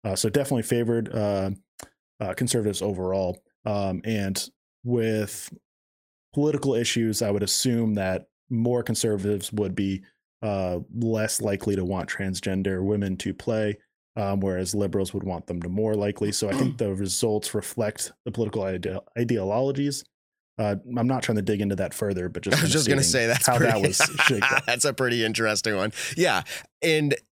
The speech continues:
Speaker 2: surveys are interesting, right? And you kinda wanna label this or that, and that's the hard thing. But I think genuine, raw conversation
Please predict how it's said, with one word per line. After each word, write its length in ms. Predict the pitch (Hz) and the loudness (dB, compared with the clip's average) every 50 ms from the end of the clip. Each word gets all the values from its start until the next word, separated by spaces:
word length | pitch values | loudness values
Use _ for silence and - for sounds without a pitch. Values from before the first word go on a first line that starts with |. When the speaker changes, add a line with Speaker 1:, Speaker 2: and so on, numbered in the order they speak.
| _ - | _ 0
Speaker 2:
surveys 520 | - - 165 170 165 151 170 165 160 143 | 2 2 4 4 4 4 4 4 4 4
are 120 | 151 147 135 | 4 4 4
interesting, 580 | 127 120 107 - 101 95 80 - - - 85 | 2 2 2 2 2 2 2 2 0 0 0
right? 320 | 95 98 98 95 95 - - _ _ - | 0 2 2 2 0 -2 -4 _ _ -2
And 500 | 101 104 104 104 104 104 104 101 98 101 | 0 2 2 2 2 0 0 -2 -2 -2
you 200 | 101 104 107 92 | -2 -4 -4 -4
kinda 520 | - - 127 120 110 110 110 110 110 107 | 0 2 2 4 4 4 2 2 2 0
wanna 320 | 107 101 104 107 107 107 | 0 0 2 2 2 2
label 640 | 104 101 104 104 107 107 92 104 104 107 104 101 98 - | 2 2 2 2 2 2 0 0 0 0 -2 -4 -6 -2
this 240 | - 107 104 - - | 0 0 2 2 0
or 100 | 110 101 | 0 0
that, 320 | 90 95 92 92 95 - - | 2 2 2 2 2 0 -2
and 100 | 95 95 | -2 0
that's 200 | 107 113 120 - | 0 2 0 0
the 100 | - 110 | -2 -2
hard 300 | 107 123 120 120 110 - | 0 0 0 0 0 0
thing. 240 | 120 117 110 104 | 0 0 0 0
But 100 | 92 98 | 0 2
I 80 | 95 98 | 2 2
think 300 | 104 - 151 139 120 - - _ _ _ - | 2 0 -2 -2 -2 -6 -12 _ _ _ -8
genuine, 560 | 101 92 98 104 123 135 147 151 165 156 139 | -4 -2 0 0 2 2 2 2 2 0 0
raw 300 | 110 95 110 104 110 117 | 0 2 2 2 2 2
conversation 880 | 117 - 131 117 110 110 101 87 - - 87 85 85 - 117 117 117 123 | 0 0 0 0 0 0 0 0 0 0 0 0 -2 -2 -2 -2 -4 -4